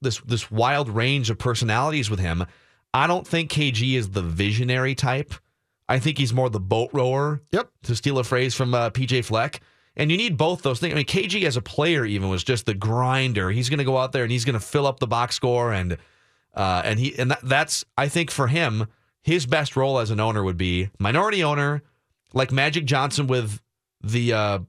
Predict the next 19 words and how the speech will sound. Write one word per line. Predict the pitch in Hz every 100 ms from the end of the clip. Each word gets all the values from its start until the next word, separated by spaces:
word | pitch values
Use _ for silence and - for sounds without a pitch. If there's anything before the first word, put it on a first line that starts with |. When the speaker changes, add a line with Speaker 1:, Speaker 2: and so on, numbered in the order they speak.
| -
Speaker 1:
the, | 107 104
the | 117
Dodgers, | 107 131 143 87 71 85 110 _ 92
Speaker 2:
Mm-hmm. | 85 82 85
Speaker 1:
minority | 131 139 156 202 190
owner, | 135 156
but | 147 -
figurehead. | - 151 131 113 92 62 - -
So | - 139
a |
guy | 127 139 151
that | 156
can | 147
get | 139
out | 135
there, | 139
get | 127 139
people | 165 156
excited, | 147 - 135 131 127